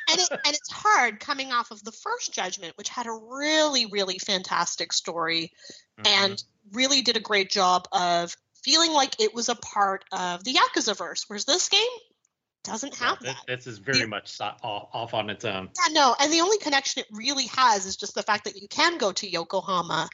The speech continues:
Speaker 1: and, like, great, you built Yokohama, like, let's use it again. But Yokohama, like, one of my complaints with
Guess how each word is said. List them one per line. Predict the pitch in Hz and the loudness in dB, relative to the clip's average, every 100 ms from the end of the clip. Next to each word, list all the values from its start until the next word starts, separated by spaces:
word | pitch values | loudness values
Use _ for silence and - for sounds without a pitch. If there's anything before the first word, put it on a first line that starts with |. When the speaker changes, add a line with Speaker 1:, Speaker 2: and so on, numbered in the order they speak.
| - - - _ | -12 -16 -20 _
Speaker 1:
and, | 240 220 208 208 208 208 202 _ _ _ _ _ | 2 4 6 4 2 -2 -8 _ _ _ _ _
like, | - 226 | -2 2
great, | 392 294 - | 2 2 -2
you | 240 | -2
built | 254 302 | -2 0
Yokohama, | 262 311 339 294 330 415 247 180 170 | 0 0 0 4 4 4 0 -4 -6
like, | 202 190 | -8 -6
let's | 214 262 208 | -6 -6 -6
use | 254 330 | -4 0
it | 359 | 0
again. | 370 381 381 170 - _ _ _ _ _ _ _ _ | 2 4 2 0 -8 _ _ _ _ _ _ _ _
But | 330 | -6
Yokohama, | 277 330 - 392 320 320 285 | 0 0 0 0 2 2 2
like, | 226 - _ _ _ _ | -2 -8 _ _ _ _
one | 220 | -10
of | 208 | -4
my | 214 | -4
complaints | - 226 - 220 233 - | -4 -10 -10 -10 -10 -6
with | 220 | -8